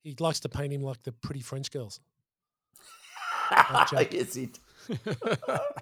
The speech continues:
Speaker 3: Um, we, I guess we'd say the other star is Wilford Brimley. You
Speaker 1: Love,
Speaker 3: know,
Speaker 1: love Wilfred.
Speaker 3: been in, been
Speaker 2: What?
Speaker 3: in quite a few good movies, The Firm, The Natural.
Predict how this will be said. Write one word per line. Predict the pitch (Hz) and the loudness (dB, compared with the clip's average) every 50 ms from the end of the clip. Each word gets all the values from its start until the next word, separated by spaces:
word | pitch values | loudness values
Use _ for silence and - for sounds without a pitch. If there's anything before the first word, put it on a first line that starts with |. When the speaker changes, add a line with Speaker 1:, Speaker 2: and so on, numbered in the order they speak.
| _ _ _ _ - - - - - - _ _ _ _ _ _ - - - - - - _ _ _ _ _ _ _ _ _ _ _ _ _ _ _ - | _ _ _ _ -20 -20 -20 -20 -20 -20 _ _ _ _ _ _ -20 -20 -20 -20 -20 -20 _ _ _ _ _ _ _ _ _ _ _ _ _ _ _ -2
Speaker 3:
Um, | 165 151 151 151 151 | 2 4 4 4 6
we, | 156 156 - | 4 2 2
I | 156 | 2
guess | 147 151 139 - | 2 0 0 0
we'd | 143 - | -2 2
say | - 135 | 2 4
the | 131 135 | 6 4
other | 135 135 143 | 4 4 2
star | 120 - - 131 131 131 127 120 | 0 2 2 4 4 4 4 2
is | 113 107 | -2 -4
Wilford | 104 143 147 131 - 135 117 107 | -2 -2 -2 0 -2 -4 -2 4
Brimley. | 131 139 139 139 139 139 139 123 123 - _ _ _ _ _ _ _ - - | 4 4 6 6 4 4 4 2 -2 -8 _ _ _ _ _ _ _ -18 -12
You | 117 131 | -4 2
Speaker 1:
Love, | 139 135 131 131 135 | 4 4 4 4 4
Speaker 3:
know, | |
Speaker 1:
love | 160 170 170 135 135 | 4 4 2 2 0
Wilfred. | 139 143 139 131 - 143 135 127 123 _ _ _ _ _ _ _ _ _ _ _ - | -4 -4 -4 -4 -6 -8 -10 -10 -12 _ _ _ _ _ _ _ _ _ _ _ -2
Speaker 3:
been | - 160 151 | 0 2 4
in, | 143 135 123 | 4 2 2
been | 110 120 | 2 6
Speaker 2:
What? | 127 160 170 165 | 8 8 8 8
Speaker 3:
in | 156 139 | 6 2
quite | - 147 143 139 135 | 4 6 6 6 6
a | 123 | 6
few | - 131 127 117 | 2 -2 0 0
good | 123 113 | 0 0
movies, | 117 120 120 120 110 117 120 117 113 - | 2 2 2 2 2 0 0 -2 -2 -6
The | - 117 | -10 -10
Firm, | - - 131 127 127 127 123 123 120 113 - | -4 0 2 2 4 4 4 2 0 -2 -2
The | - 123 | -2 -2
Natural. | 120 123 120 117 - - 127 123 117 107 107 | 0 0 0 -2 -2 -2 -2 -2 -2 -6 -10